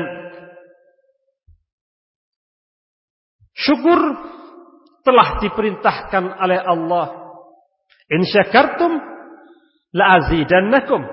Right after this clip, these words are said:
wa in kafartum in azabi lasyadid." Syukur atas segala nikmat Allah perintahkan kepada kita agar kita bersyukur kepadanya.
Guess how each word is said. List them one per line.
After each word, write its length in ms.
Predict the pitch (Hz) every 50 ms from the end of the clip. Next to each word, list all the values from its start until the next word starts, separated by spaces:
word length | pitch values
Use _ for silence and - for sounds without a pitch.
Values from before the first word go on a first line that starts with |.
| - - - - - - - - _ _ _ _ _ _ _ _ _ _ _ _ _ _ _ _ _ _ _ _ _ _ _ _ _ _ _ _ _ _ _ _
wa 80 | - 143
in 160 | 175 190 190
kafartum 580 | 196 208 185 - - 240 277 - - 330 330 320 302 - 330 - - -
in 160 | 170 170 165
azabi 580 | 165 170 147 147 151 131 151 156 143 139 139 143 139
lasyadid." 500 | 139 120 - - 135 117 - 113 95 90 - - _ _ _ _ _ _ _ _ _ _ _ _ _ _ _ _ _ _ _ _ _ _ _ _ _ _ _ _ _ _ _ _ _ _ _ _ _ _
Syukur 480 | _ - - 262 262 - - 285 269 262 254
atas 400 | - 220 240 254 269 240 - 226
segala 320 | 196 - 208 196 196 190 175
nikmat 480 | 196 240 302 - 269 285 339 349 - - - - - - - - - - -
Allah 400 | 208 220 214 208 180 143 139 -
perintahkan 560 | - 190 190 185 - - 143 - 185 185 180 156
kepada 240 | 165 165 180 165 160 -
kita 320 | - 170 147 - 151 143 135 131 - - - - - - - - _ _ -
agar 240 | 156 147 160 143 -
kita 240 | 277 233 - 190
bersyukur 400 | 143 - 147 - 262 254 - 180
kepadanya. 560 | 170 165 135 139 135 135 123 113 113 107 95